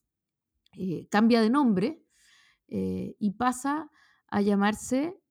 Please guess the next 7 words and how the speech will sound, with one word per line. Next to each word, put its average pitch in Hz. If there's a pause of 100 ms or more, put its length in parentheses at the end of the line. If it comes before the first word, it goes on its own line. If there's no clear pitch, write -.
(100)
eh, 180
Gabinete 208
Irina 240
Caramanos, 170 (200)
¿no? 190 (480)
Eh, 180
así, -